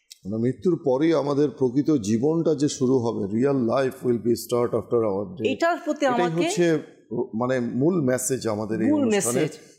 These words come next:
Speaker 1: আর যেহেতু আজকের বিষয় ছিল লক্ষ্য করুন, এই যে স্পর্শকাতর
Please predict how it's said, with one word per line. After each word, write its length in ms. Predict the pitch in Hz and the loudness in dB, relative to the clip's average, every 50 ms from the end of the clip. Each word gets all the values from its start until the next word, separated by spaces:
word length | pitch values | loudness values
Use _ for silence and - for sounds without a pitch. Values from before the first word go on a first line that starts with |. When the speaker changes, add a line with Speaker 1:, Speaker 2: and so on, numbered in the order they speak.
| _ - | _ -6
Speaker 1:
আর 100 | - 110 | -6 -4
যেহেতু 340 | 110 107 127 131 127 143 139 | -2 0 -2 0 2 0 0
আজকের 300 | 120 120 - - 139 117 | 0 0 -2 -4 -4 -2
বিষয় 400 | 104 117 107 - 147 143 143 143 | -2 -4 -4 0 0 2 2 0
ছিল 260 | 143 - 147 139 127 135 135 139 135 - - _ _ _ _ - 104 | -2 -4 -4 0 2 2 0 0 -2 -6 -16 _ _ _ _ -10 -6
লক্ষ্য 440 | 98 101 123 131 - - - 143 | -2 0 0 -2 -2 -4 -4 -4
করুন, 360 | - - 104 95 95 95 92 90 - - _ _ _ _ _ _ _ - | -4 -2 -4 -6 -4 -6 -8 -10 -14 -20 _ _ _ _ _ _ _ -2
এই 140 | - 175 170 | -2 -2 0
যে 300 | 160 202 175 - - - | 0 0 -2 -2 -4 -10
স্পর্শকাতর 840 | - - - 135 147 147 - - 170 151 - 131 127 - 139 127 | -12 -6 -4 -2 -2 -2 -2 -2 -2 -2 -2 -4 -2 0 0 0